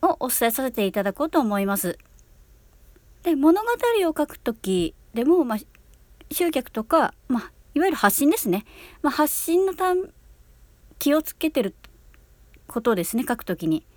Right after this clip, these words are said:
それはどちらも共通して言えることは、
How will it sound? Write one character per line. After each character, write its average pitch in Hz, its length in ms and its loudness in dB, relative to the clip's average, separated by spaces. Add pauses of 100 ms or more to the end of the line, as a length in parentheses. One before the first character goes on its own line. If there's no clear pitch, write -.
(720)
そ - 140 -2
れ 370 100 0
は 427 160 2
ど 311 140 -2
ち - 140 -2
ら 381 80 4
も 202 180 0
共 226 220 -2
通 247 160 -2
し - 60 -6
て 226 120 -4
言 220 160 -2
え 220 80 2
る 220 80 -2
こ 226 140 -6
と 180 160 -4
は、 180 200 -2